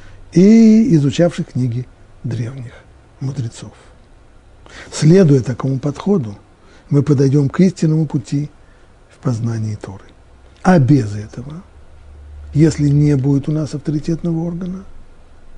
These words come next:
если соблазнимся следовать за своими мнениями и за своим скудным умом, то останемся ни с чем.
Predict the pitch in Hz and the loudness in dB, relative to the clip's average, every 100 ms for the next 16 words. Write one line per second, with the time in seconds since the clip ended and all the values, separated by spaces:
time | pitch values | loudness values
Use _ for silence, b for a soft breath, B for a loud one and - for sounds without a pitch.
0 | - B B B B 156 170 165 139 147 | -20 B B B B 2 4 2 2 4
1 | 147 135 214 143 127 175 160 139 120 - | 2 4 2 2 -2 0 2 0 -2 -4
2 | 139 190 170 156 160 254 220 120 107 98 | -2 0 2 2 2 2 0 -4 -10 -16
3 | _ _ _ _ _ - 180 185 170 170 | _ _ _ _ _ 0 2 4 4 2
4 | 135 190 143 135 131 131 175 247 120 - | 2 0 0 0 -2 0 2 2 -2 -8
5 | b b b b b b _ - 117 - | b b b b b b _ -12 -10 -6
6 | 120 117 135 131 - - 160 104 | -6 -6 -6 -8 -8 -10 -10 -12